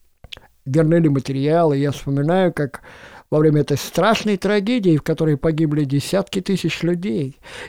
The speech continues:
землетрясение в Стерлитама-, э, простите, в, в Армении, как потом обнаружилось при всяких технических экспертизах, что и цемент был плохой,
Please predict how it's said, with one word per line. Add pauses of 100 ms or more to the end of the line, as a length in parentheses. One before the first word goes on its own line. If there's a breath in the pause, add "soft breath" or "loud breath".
землетрясение
в
Стерлитама-, (340)
э,
простите,
в, (840 loud breath)
в
Армении, (2000 soft breath)
как
потом
обнаружилось
при
всяких
технических
экспертизах,
что
и
цемент
был
плохой,